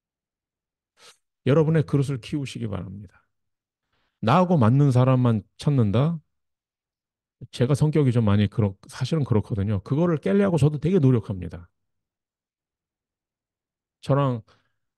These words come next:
안 맞는 사람을, 어,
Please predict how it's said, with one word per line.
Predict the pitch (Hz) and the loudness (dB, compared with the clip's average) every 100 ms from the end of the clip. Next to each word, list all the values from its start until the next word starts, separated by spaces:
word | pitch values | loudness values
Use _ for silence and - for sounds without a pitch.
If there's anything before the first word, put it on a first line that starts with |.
| - | -8
안 | 98 135 | -2 2
맞는 | 185 190 190 175 | 4 4 4 2
사람을, | 160 160 151 165 196 202 _ _ _ _ _ _ _ _ | 0 -2 -2 -4 -6 -10 _ _ _ _ _ _ _ _
어, | - | -10